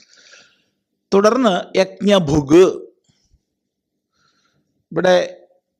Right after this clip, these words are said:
ശബ്ദം ഗകാരാന്തമായിട്ടും കകാരാന്തമായിട്ടും വരാം.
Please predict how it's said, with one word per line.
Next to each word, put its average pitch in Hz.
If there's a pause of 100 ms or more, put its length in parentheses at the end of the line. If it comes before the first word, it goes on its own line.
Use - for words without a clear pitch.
(420)
ശബ്ദം 170 (480)
ഗകാരാന്തമായിട്ടും 175 (100)
കകാരാന്തമായിട്ടും 180
വരാം. -